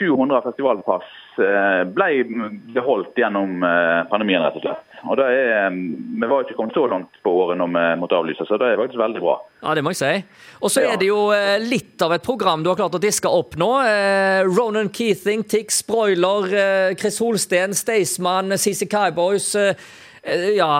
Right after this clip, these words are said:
Speaker 2: og så har du alle disse her gode gamle Return, Stage Dolls, eh, Score ifra Stord, og så videre. Altså, det er jo litt av et program, eh, du har trommet på plass her.
Speaker 1: Ja, men det har jo, eh, vi hadde jo veldig bra program de to første årene,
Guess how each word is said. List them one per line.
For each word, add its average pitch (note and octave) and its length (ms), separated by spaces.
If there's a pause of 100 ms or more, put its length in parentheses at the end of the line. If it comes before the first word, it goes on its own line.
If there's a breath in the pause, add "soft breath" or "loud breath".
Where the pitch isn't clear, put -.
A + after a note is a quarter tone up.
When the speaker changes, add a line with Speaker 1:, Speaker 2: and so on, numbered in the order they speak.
Speaker 2:
og G3+ 100
så A3+ 140
har G3 80
du F#3 80
alle F3+ 320
disse F#3 160
her F#3 100
gode F3 240
gamle E3+ 360
Return, F#3 460
Stage G3 340
Dolls, F#3+ 420
eh, F#3 320
Score G#3 480
ifra G#3 180
Stord, G#3+ 440
og D#3+ 100
så G#3+ 160
videre. G3 400
Altså, G3 260
det F3+ 220
er A3 80
jo G#3 80
litt - 180
av D#3+ 100
et D#3+ 80
program, A3+ 340
eh, G3 360
du F3+ 80
har G3 60
trommet F3 280
på E3+ 100
plass C#3 200
her. G3+ 120 (480)
Speaker 1:
Ja, D#3+ 380
men C#3+ 380
det C#3+ 100
har G3 200
jo, B2+ 280
eh, A2+ 320
vi D#2 480
hadde E3+ 220
jo D3 100
veldig C#3+ 240
bra D#3 160
program D3 380
de B2+ 80
to D#3 100
første C3 240
årene, A#2+ 200